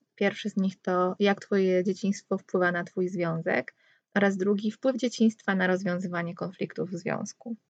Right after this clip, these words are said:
Możesz być mistrzem, jeśli chodzi o komunikację, ale jeśli nie będziesz wiedzieć, skąd pochodzą zachowania i reakcje twoje i twojej drugiej połowy na określone sytuacje,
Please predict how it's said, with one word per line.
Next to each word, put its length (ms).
Możesz 280
być 220
mistrzem, 760
jeśli 260
chodzi 440
o 320
komunikację, 920
ale 200
jeśli 300
nie 160
będziesz 460
wiedzieć, 580
skąd 540
pochodzą 500
zachowania 640
i 180
reakcje 680
twoje 600
i 60
twojej 360
drugiej 340
połowy 640
na 160
określone 640
sytuacje, 840